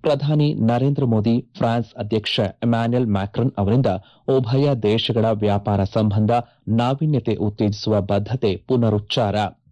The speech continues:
ದೇಶದ ನಿವ್ವಳ ನೇರ ತೆರಿಗೆ ಸಂಗ್ರಹ ಶೇಕಡ ಹದಿನಾಲ್ಕು ಪಾಯಿಂಟ್ ಆರು ಒಂಬತ್ತರಷ್ಟು ಬೆಳವಣಿಗೆ. ಭಾರತದಲ್ಲಿ ಲ್ಯಾಮ್ ರಿಸರ್ಚ್ನಿಂದ ಹತ್ತು ಸಾವಿರ ಕೋಟಿ ರೂಪಾಯಿ ಹೂಡಿಕೆ.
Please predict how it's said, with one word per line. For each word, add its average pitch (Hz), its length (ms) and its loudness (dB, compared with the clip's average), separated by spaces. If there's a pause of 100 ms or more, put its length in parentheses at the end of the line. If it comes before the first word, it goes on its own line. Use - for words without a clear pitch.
(440)
ದೇಶದ 113 500 0 (320)
ನಿವ್ವಳ 117 360 2 (340)
ನೇರ 135 440 2
ತೆರಿಗೆ 107 360 0
ಸಂಗ್ರಹ 104 420 0
ಶೇಕಡ - 400 -2 (340)
ಹದಿನಾಲ್ಕು 139 600 0
ಪಾಯಿಂಟ್ 113 380 -2 (120)
ಆರು 131 280 0
ಒಂಬತ್ತರಷ್ಟು 104 920 0 (100)
ಬೆಳವಣಿಗೆ. 117 760 0 (320)
ಭಾರತದಲ್ಲಿ 110 680 0 (220)
ಲ್ಯಾಮ್ 113 460 2
ರಿಸರ್ಚ್ನಿಂದ 110 540 0 (280)
ಹತ್ತು 139 340 -2
ಸಾವಿರ 139 440 0
ಕೋಟಿ 104 260 0
ರೂಪಾಯಿ 101 420 -2
ಹೂಡಿಕೆ. 160 580 -2